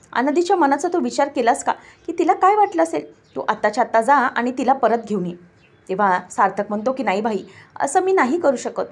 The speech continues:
मी तिला पुन्हा नाही आणू शकत. तुला माहिती आहे ना आपल्या घरामध्ये काय चालू आहे आणि या घरामध्ये त्यांना झालेला त्रास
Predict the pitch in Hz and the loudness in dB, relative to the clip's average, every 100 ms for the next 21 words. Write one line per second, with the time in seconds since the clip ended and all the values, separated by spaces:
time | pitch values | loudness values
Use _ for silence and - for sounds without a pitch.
0 | - _ - 220 220 233 240 247 226 202 | -12 _ -16 -6 -2 0 0 -2 -2 -2
1 | 202 208 214 - - - - 262 269 254 | -4 -6 -10 -14 -18 -16 -2 0 2 0
2 | 311 330 302 302 254 277 285 320 233 190 | 0 0 2 0 2 0 0 -2 -2 -2
3 | 240 208 202 190 196 - _ _ - 214 | -2 -2 -4 -6 -12 -16 _ _ -6 -4
4 | 202 233 - - - 208 220 202 247 247 | -4 -8 -16 -10 0 0 2 0 2 0
5 | 226 - 254 277 285 277 269 277 277 190 | 0 0 0 0 0 0 2 0 2 2
6 | 208 | 0